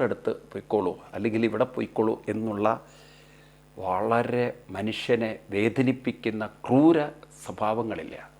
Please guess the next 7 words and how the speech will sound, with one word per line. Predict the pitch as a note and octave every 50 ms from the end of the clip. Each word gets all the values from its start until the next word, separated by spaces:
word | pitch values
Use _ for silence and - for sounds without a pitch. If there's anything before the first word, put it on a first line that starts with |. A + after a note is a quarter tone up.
| - - - - - - - - - - - - - - - - - - - - - - - -
ഗവൺമെന്റിന്റെ | A2 A2 A#2 A#2 C3 B2+ C3 A#2+ C3 A#2+
ഭാഷയിൽ | A#2+ A2+ - - A#2+ -
പറഞ്ഞ | A#2 A2 A#2 - - -
ചുവപ്പ് | A#2+ - - - - - - C3+ C#3 C#3
നാടുകളിൽ | B2+ B2 A#2+ B2 A#2 A#2 A2+ A2 - -
കെട്ടിയിടില്ല. | - G2+ - - A#2+ F2 C2 - - - - - - - - - - - _ _ - - - - - - - - - - - - - - - - - - - - - - - - - - - - - - - - -
ഇവിടെ | C#3 C#3 G3+ G3+ G#3